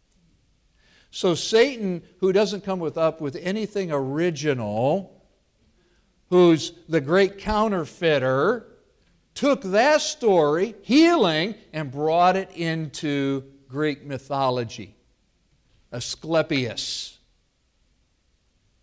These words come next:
And so he was worshipped as well in these ancient cities.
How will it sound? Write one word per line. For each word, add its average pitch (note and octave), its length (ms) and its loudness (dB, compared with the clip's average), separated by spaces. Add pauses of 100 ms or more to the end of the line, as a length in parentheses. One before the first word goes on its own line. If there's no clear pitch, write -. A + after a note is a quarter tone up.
(1400)
And G#2+ 80 -14
so E3+ 160 2
he G#3 140 6
was G#3+ 180 4
worshipped G3 540 4
as C3+ 180 -4
well D#3 440 4
in C#3+ 440 -4
these C#3+ 240 -2
ancient D3 440 -6
cities. B2+ 600 -6